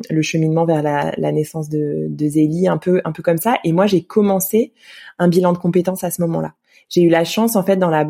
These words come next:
dans la boîte où je travaillais chez Gédéon, euh, mes boss à l'époque, ils m'ont dit, « Mais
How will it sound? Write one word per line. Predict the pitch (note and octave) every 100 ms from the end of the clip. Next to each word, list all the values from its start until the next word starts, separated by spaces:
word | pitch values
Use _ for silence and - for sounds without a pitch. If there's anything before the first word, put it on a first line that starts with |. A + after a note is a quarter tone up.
| -
dans | D#3+
la | D#3
boîte | D#3 F3 F#3
où | F3
je | D#3+
travaillais | - E3 D#3+ D#3+ F3+
chez | F3+
Gédéon, | E3 D#3+ E3 F#3 A3+ A#3+ - - -
euh, | D3+ D3 D3 D3 D3+ D#3 D#3+ E3
mes | - D#3+
boss | D3+ F#3 G3
à |
l'époque, | E3 D#3 G3 G#3+ G#3+
ils |
m'ont | D#3+ D3+
dit, « | D#3 G#3+
Mais | F#3 D3+ C#3+